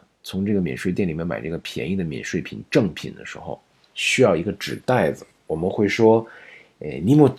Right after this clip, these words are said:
がたくさんあるので、紙袋を、比如说我要二つくださいませんか？能不能给我两个纸袋子？”因为毕竟这个纸袋子，人家你管人家要就要客气一点儿哈。例句三，“すみませんが、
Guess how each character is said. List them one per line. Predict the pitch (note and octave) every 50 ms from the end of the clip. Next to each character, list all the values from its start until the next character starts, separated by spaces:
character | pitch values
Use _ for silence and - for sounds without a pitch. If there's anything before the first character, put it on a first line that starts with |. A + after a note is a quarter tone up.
| - -
が | - D2+ - -
た | - -
く | - -
さ | - - - E3 D#3+
ん | D#3+
あ | E3+ E3+
る | D#3 C#3 A#2
の | G#2 F#2
で、 | E2 G#2 G2 E2+ - - - - - - _
紙 | - - A2+ A#2+ C#3 D3
袋 | D#3+ E3+ E3 - D#3 B2 G2+ F2
を、 | E2+ A2 A#2+ G2 - - _ _ _ _ _ _ _ _ _ _ _ _
比 | - -
如 | E2
说 | F2+ - G#2+
我 | G3+ F2+
要 | F#2 G2 F#2 E2+ D#2
二 | - - - C#3+ C3+
つ | - - D3 D3+ - - - _ _ _ _ _ - -
く | - - -
だ | - B2+ B2
さ | B2+ - A#2 A2+
い | A2
ま | G#2 G#2+ G2
せ | - - F2
ん | D2+ - -
か？ | - - - - _ _
能 | - - F#2+
不 | A2
能 | G#2+ G2 G2+ G2+
给 | - G#2 G2+
我 | G#2 G2+ G#2
两 | G#2 F#2 D2
个 | D#2 F2
纸 | F2 - E2 D2
袋 | - - F#2+ E2 D#2
子？” | - F2+
因 | A2+ C3
为 | C#3+
毕 | C3+ - C3+
竟 | C#3 D3+ C3+ A#2+
这 | B2
个 | G#2+ F#2
纸 | - E2 D2+
袋 | F2+ G2 F#2
子， | F2+
人 | F2 F#2 G#2+
家 | A2+ A2+ A2 G#2+ _ _ _ - - - _ _ -
你 | A2 B2
管 | B2 - A2 G2
人 | E2+ G2
家 | A#2 B2 B2+ C3
要 | D3+ C#3+ F#2+ - - -
就 | - -
要 | G2 F#2
客 | - - - - - B3 -
气 | - - - D2
一 | A#1+
点 | - - -
儿 | - - - -
哈。 | - C#2 - _ _ _ _ _ _ - - - - - - _ _ _ -
例 | D3 D3
句 | D3 C#3
三 | C3 D3 C#3 C3+ - - _ _ _ -
，“す | - - D3
み | D#3+ E3 E3
ま | F3 E3
せ | D#3+ - E3 D#3
ん | C#3+ A2+
が、 | - D#2+ -